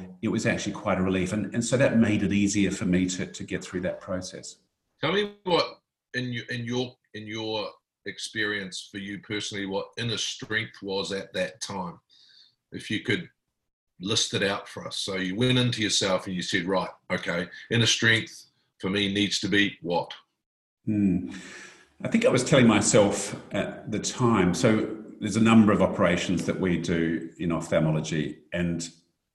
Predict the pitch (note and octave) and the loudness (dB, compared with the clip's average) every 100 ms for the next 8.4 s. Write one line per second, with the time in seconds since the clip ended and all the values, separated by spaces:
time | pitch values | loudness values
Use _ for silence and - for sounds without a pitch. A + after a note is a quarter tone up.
0 | - - - G#2 F2+ F2+ F2 - - G2+ | -8 -4 -2 0 2 4 2 -2 -6 -6
1 | G2 G#2 E2+ - D#2+ D#2+ D#2 - - - | -2 0 0 0 -2 -2 -6 -14 -14 -4
2 | F#2 F2 F2 - B2+ F#2+ - E2 D#2 E2 | -2 -2 -4 -6 -4 -4 -6 -6 -6 -6
3 | - - D#2+ D#2+ - - F2 D#2+ D#2 D#2+ | -6 -8 -8 -8 -10 -8 -4 -4 -6 -10
4 | - E2+ E2+ E2 D#2 G2 F2+ - - - | -2 -2 -2 -4 0 0 0 -4 -10 -16
5 | - E3+ - D3 - G#2+ G2 G#2 F2+ F2 | 2 4 4 2 2 2 2 2 0 0
6 | F2 D#2+ E2 - G#2+ C3+ D#3 D#3 - - | 2 2 0 0 2 4 4 2 0 -12
7 | - _ G#2+ A2 C3+ C3+ B2 G2+ F#2+ G2+ | -20 _ -4 4 6 6 6 0 0 0
8 | F#2 - F#2 D#2+ | -2 -2 -4 -4